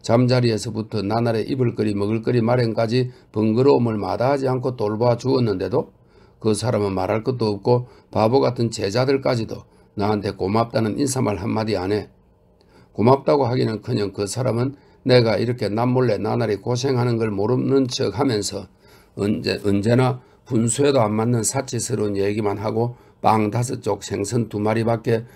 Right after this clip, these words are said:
없을 때조차도 눈앞에 있는 대군중 모두에게 "먹을 것을 주어라" 따위의 억지 소리를 해서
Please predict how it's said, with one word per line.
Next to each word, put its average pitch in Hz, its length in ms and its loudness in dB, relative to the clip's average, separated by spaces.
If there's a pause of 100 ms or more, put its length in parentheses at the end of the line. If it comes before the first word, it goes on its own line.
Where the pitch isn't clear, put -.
(180)
없을 120 380 2
때조차도 127 760 0 (260)
눈앞에 123 420 2
있는 101 280 -2
대군중 110 580 0
모두에게 123 600 2 (240)
"먹을 123 340 6
것을 101 240 -6
주어라" 107 500 -2
따위의 110 400 0
억지 127 300 -4
소리를 104 400 -2
해서 104 500 -2